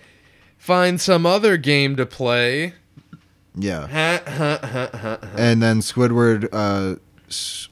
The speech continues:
Speaker 2: sets the mood inside his house by running a bubble bath and turning on his favorite Kenny G record.
Speaker 1: Which is right next to him. You know, it's pretty close.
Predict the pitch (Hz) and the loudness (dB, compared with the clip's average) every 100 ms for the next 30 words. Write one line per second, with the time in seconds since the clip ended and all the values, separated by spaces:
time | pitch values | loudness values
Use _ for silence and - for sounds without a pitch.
0 | _ - - 135 117 - 110 104 104 107 | _ -12 -4 -2 -2 -2 0 0 0 0
1 | 98 110 98 95 92 - - _ - 90 | -2 -2 -4 -4 -6 -12 -20 _ -14 -6
2 | 107 101 - - 117 110 107 123 113 107 | -4 -4 -6 -4 -2 0 0 2 2 -2
3 | 92 92 98 92 95 104 - 107 92 92 | -2 -4 -4 -4 -4 -4 -4 -6 -4 -4
4 | - 107 98 92 90 90 - 104 92 85 | -4 -4 -2 -2 -4 -6 -4 -4 -4 -6
5 | 78 _ _ _ _ _ - - 104 90 | -10 _ _ _ _ _ -8 -4 -2 -4
6 | 87 87 85 78 85 85 - 92 - _ | -4 -6 -6 -8 -8 -8 -8 -10 -10 _
7 | _ - - - - - 123 113 110 110 | _ -20 -20 -20 -20 -10 -8 -6 -4 0
8 | 110 90 104 - - 98 113 143 _ - | 0 -2 -8 -8 -8 -8 -8 -12 _ -20
9 | _ _ - 104 101 123 - 123 95 107 | _ _ -14 -12 -10 -12 -10 -8 -8 -8
10 | 95 117 - | -8 -10 -12